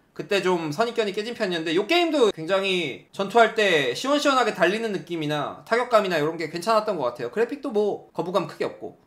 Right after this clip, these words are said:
요거는 크로스 플랫폼이라 가능한 편의성일 수도 있는데 물론 디아블로에서 패드를 쓰면 되고 뭐 이런 것도 있긴 하지만 기본 설정으로 A 버튼을 누르면 주변에 있는 아이템이 다 주워지는 게 진짜 편해요. 헥스를 하다 보면. 제가 피오이 할 때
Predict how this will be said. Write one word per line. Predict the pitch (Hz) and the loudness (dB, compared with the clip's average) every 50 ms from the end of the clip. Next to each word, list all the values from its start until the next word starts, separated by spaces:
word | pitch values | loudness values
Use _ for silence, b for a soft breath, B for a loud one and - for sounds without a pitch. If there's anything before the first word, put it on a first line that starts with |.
| _ - | _ -4
요거는 | 202 240 294 320 320 320 285 208 160 151 | 0 4 4 6 6 4 2 2 0 -2
크로스 | - - 403 392 392 359 | -2 0 0 0 -2 -2
플랫폼이라 | - 392 403 392 392 370 349 330 311 294 285 262 254 220 196 - | 0 2 2 2 4 2 2 4 6 6 8 8 10 8 8 6
가능한 | 202 214 220 247 254 254 233 208 180 160 151 | 6 4 4 4 4 2 2 2 0 -2 -2
편의성일 | 214 269 294 302 294 302 285 269 247 | -2 -2 -2 -2 -2 -2 -2 -2 -4
수도 | 254 233 202 | -6 -4 -4
있는데 | 185 160 147 147 147 151 170 156 - - | -2 -2 -2 -2 -2 -2 -2 -2 -4 -4
물론 | - 180 202 202 175 | -4 -2 -2 -2 0
디아블로에서 | 151 180 214 226 214 220 202 196 175 151 151 | 2 4 4 4 4 2 0 0 0 -2 -2
패드를 | - 240 247 285 262 254 | -2 -2 0 0 -2 -6
쓰면 | - - 214 202 185 151 | -6 -6 -4 -4 -4 -2
되고 | 156 139 139 143 | -4 -4 -4 -4
뭐 | 131 127 123 | -4 -4 -4
이런 | 127 143 170 180 | -4 -4 -4 -4
것도 | 170 156 165 131 | -6 -6 -8 -8
있긴 | 107 - 156 156 | -10 -6 -4 -4
하지만 | 175 170 170 147 160 185 - - - | -4 -4 -4 -6 -6 -6 -8 -12 -10
기본 | - 254 294 311 320 | -4 -2 0 2 2
설정으로 | 311 294 302 294 254 247 220 202 180 | 2 2 4 2 2 2 2 2 2
A | 226 277 302 339 | 2 2 4 4
버튼을 | 370 359 359 359 349 330 302 | 4 2 2 4 4 4 4
누르면 | 285 269 262 240 233 220 208 196 175 151 135 127 - | 4 2 0 2 4 4 6 6 4 2 0 -4 -8
주변에 | - 254 247 302 302 311 302 | -4 2 6 6 6 6 4
있는 | 285 277 240 | 2 0 2
아이템이 | 190 185 214 214 - 254 226 202 | 2 4 4 2 2 -2 -2 0
다 | - 202 185 | 0 0 0
주워지는 | 185 - 196 240 254 247 247 254 233 | 2 6 8 8 8 8 4 0 -2
게 | 202 160 | -2 -2
진짜 | - - - 233 233 269 254 - | -4 -4 -6 -4 -2 0 0 0
편해요. | - 262 262 226 180 143 123 135 | 0 0 0 0 0 0 -2 -2
헥스를 | 185 180 - 220 220 | -4 -4 2 4 6
하다 | 214 202 175 | 6 6 4
보면. | 151 131 123 104 101 - - _ _ _ _ _ _ _ _ _ _ _ _ _ | 2 0 -6 -8 -12 -14 -20 _ _ _ _ _ _ _ _ _ _ _ _ _
제가 | - 202 214 240 226 214 208 190 160 139 127 113 - - - | 0 4 8 10 12 12 12 10 8 6 4 2 -2 -6 -2
피오이 | - - 359 370 359 349 320 | 2 4 6 6 6 6 6
할 | 285 247 196 - | 6 4 4 4
때 | 190 175 165 165 156 139 110 92 92 - | 2 4 4 4 4 2 0 -4 -8 -12